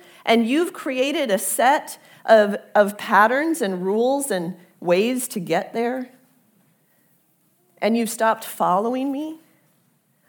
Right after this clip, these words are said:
Do you know one of the reasons I'm realizing that the most? Parenting. I have decided that I know the intended result of parenting.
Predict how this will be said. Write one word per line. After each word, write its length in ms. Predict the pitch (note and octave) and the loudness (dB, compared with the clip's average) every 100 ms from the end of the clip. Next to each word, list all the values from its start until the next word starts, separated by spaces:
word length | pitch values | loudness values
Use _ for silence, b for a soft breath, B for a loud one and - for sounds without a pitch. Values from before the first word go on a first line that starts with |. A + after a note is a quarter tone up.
| _ | _
Do 60 | - | -4
you 40 | |
know 120 | C4+ D4+ | 0 2
one 160 | C#4 | 2
of 100 | C#4+ | 2
the 80 | B3+ | 0
reasons 440 | A#3 B3 C4 C4+ | -2 -2 -2 0
I'm 160 | A#3 A3+ | 2 2
realizing 600 | A3 A3 A3 A#3 B3+ A3 | 0 2 2 0 -4 -4
that 200 | G3+ G3 | -2 -2
the 80 | A#3 | -4
most? 500 | G3+ F#3 B3+ - - b b b b - | -4 -4 -4 -10 -18 b b b b -20
Parenting. 800 | - G#3 G3 F#3 D3+ E3+ - E3 - _ _ _ _ _ _ _ _ _ _ _ _ _ b b b b b | -14 -8 -6 -6 -8 -12 -14 -16 -20 _ _ _ _ _ _ _ _ _ _ _ _ _ b b b b b
I 300 | - G#3 A3 | 4 8 8
have 280 | C4 D4 D#4+ | 4 0 -2
decided 540 | D4+ F4 A3 F3+ F3+ G3+ | -2 -4 0 0 0 0
that 120 | G#3+ | 2
I 160 | A3 | 2
know 220 | C#4+ C#4 D4 | 2 0 -2
the 160 | B3+ | -4
intended 580 | G3+ G3+ A#3 A3+ C4+ A#3+ | -2 -4 -4 -4 -2 -4
result 460 | B3 A#3 G3 A#3 C4+ | -4 -2 0 -2 -4
of 120 | D4 | -10
parenting. 720 | - G3 E3 F3 A#3+ E4+ F4+ | -6 -4 -4 -4 -4 -4 -8